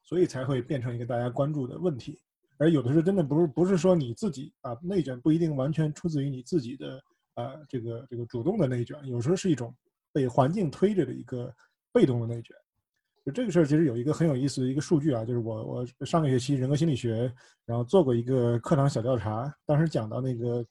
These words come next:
呃，有一个经-，经典概念叫做 A 型人格、B 型人格，但是这个理论现在已经不太谈了，但是概念可以借用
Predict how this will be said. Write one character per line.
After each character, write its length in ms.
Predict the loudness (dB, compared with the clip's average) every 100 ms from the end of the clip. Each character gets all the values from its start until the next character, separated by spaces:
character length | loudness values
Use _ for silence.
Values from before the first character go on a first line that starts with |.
| _ _ _ _ _
呃， 240 | -12 -12
有 120 | -10 -8
一 80 |
个 240 | -4 -2 -2
经-， 160 | -4 -4
经 160 | 2 2
典 100 | 4
概 160 | 4
念 120 | 4
叫 80 | 2
做 100 | 2
A 80 | 4
型 160 | 4 4
人 100 | 2
格、 120 | 2
B 160 | 2
型 100 | 0
人 140 | 0 -2
格， 240 | -4 -4 -4
但 80 |
是 60 | -2
这 80 | 0
个 60 |
理 100 | 0
论 100 | -4
现 140 | -6 -6
在 80 | -6
已 60 |
经 200 | -10 -16 -4
不 80 |
太 100 | -2
谈 260 | -2 -4 -8
了， 160 | -10 -14
但 80 | -18
是 100 | -6
概 200 | 0 0
念 120 | -2
可 140 | -6
以 100 | -6
借 200 | -2 2
用 140 | 0